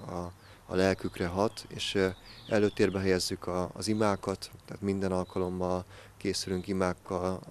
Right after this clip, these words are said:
reggeli és esti órákban, illetve a, az ünnepeket szeretnénk, ö, mintaadóan megélni, tehát hogy ebbe is kapjanak mintákat.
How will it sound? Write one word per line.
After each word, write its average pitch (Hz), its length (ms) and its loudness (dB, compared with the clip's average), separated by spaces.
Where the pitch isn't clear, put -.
reggeli 90 420 -4
és 90 160 -6
esti 95 520 -4
órákban, 104 720 -2
illetve 98 640 2
a, 95 640 -2
az 92 140 -6
ünnepeket 104 500 0
szeretnénk, 95 720 -2
ö, 92 180 0
mintaadóan 95 720 4
megélni, 95 560 4
tehát 87 220 -6
hogy 90 180 -4
ebbe 90 300 -4
is 90 100 0
kapjanak 90 460 -4
mintákat. 98 640 -2